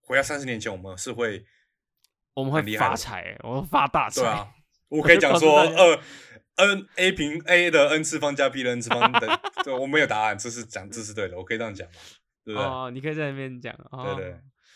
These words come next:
Speaker 1: 可是回到，比如说你回到一，
Speaker 2: 一六
Speaker 1: 一七，
Speaker 2: 这样。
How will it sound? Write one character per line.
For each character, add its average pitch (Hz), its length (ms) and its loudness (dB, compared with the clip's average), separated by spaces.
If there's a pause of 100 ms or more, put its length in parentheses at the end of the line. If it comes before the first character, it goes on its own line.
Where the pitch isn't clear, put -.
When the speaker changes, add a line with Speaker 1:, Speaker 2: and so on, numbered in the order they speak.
(220)
Speaker 1:
可 - 80 -2
是 214 120 8
回 160 200 4
到， 165 200 2
比 113 120 -8
如 127 60 -4
说 151 140 -4
你 120 100 -6
回 113 160 -6
到 120 460 -2 (580)
一， 147 1160 -10 (920)
Speaker 2:
一 180 160 -6
六 170 220 2
Speaker 1:
一 117 180 -2
七， - 0 -
Speaker 2:
这 135 120 0
样。 120 80 2